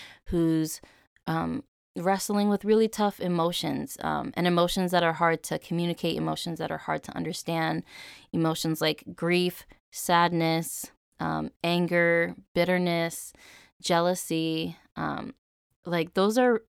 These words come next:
those are tough emotions, and sometimes they're hard to communicate 'cause they, they don't always make sense. They're not always justified. So when I say be a safe space, I mean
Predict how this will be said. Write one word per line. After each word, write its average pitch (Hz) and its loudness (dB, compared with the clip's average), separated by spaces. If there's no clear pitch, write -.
those 196 0
are 226 0
tough 196 0
emotions, 175 0
and 180 -2
sometimes 190 -2
they're 180 2
hard 170 2
to 190 0
communicate 175 0
'cause 170 -8
they, 165 0
they 165 0
don't 170 0
always 165 0
make 160 -2
sense. 170 -4
They're 165 -4
not 156 0
always 160 -2
justified. - -8
So 160 0
when 180 0
I 175 2
say 190 0
be 175 0
a 156 0
safe 160 0
space, - -4
I 160 2
mean 160 0